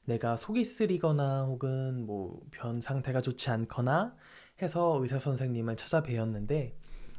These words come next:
의사 선생님의 권유로 저희가 내시경을 받게 되는 경우도 있을 수 있습니다. 이때는 내가 질병적인 어떤 요인을 갖고 그 치료를 목적으로 검사를 받은 거기 때문에 당연히 실비 청구가 가능합니다. 내시경, 뭐 초음파, 뭐 다 가능합니다.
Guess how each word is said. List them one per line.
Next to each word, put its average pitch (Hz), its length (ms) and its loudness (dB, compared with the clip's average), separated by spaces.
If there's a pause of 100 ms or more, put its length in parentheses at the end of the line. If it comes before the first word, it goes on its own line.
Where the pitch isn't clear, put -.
의사 170 180 2
선생님의 175 540 2
권유로 139 680 4
저희가 117 280 -2
내시경을 120 500 2
받게 - 280 -2
되는 123 260 0
경우도 117 360 -2
있을 117 280 -4
수 - 140 -6
있습니다. 113 680 -2 (320)
이때는 180 500 4
내가 120 260 4
질병적인 170 680 4
어떤 123 300 0
요인을 123 400 4
갖고 - 680 2 (220)
그 131 180 -2
치료를 254 420 4
목적으로 123 520 2
검사를 123 520 0
받은 139 320 0
거기 135 300 2
때문에 117 520 -2 (400)
당연히 131 360 2
실비 160 320 2
청구가 135 540 -2 (100)
가능합니다. 117 720 0 (560)
내시경, 135 600 2
뭐 117 120 0
초음파, 160 680 2
뭐 131 120 2
다 - 140 0
가능합니다. 139 680 4